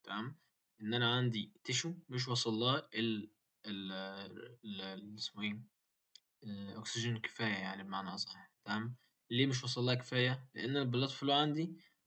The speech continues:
مش كافي، insufficient blood flow، تمام كده؟ ده باختصارا يعني. بعد كده بيقول لنا إيه الساينز بتاعتها، إيه ال-،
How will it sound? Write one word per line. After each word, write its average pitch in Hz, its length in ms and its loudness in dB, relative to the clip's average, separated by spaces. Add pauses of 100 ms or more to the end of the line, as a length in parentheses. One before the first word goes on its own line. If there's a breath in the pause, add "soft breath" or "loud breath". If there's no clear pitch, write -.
مش 123 220 4
كافي، 110 440 -2
insufficient 120 500 -2
blood 101 280 0
flow، - 240 -12 (380)
تمام 107 180 -4
كده؟ 123 380 -4
ده 113 300 -6 (500)
باختصارا - 600 -4
يعني. 92 260 -8 (600)
بعد 151 100 6
كده 156 160 6
بيقول 143 160 8
لنا 143 100 6
إيه 139 60 4
الساينز 131 420 4
بتاعتها، 117 480 -2
إيه 120 200 2
ال-، 104 720 -4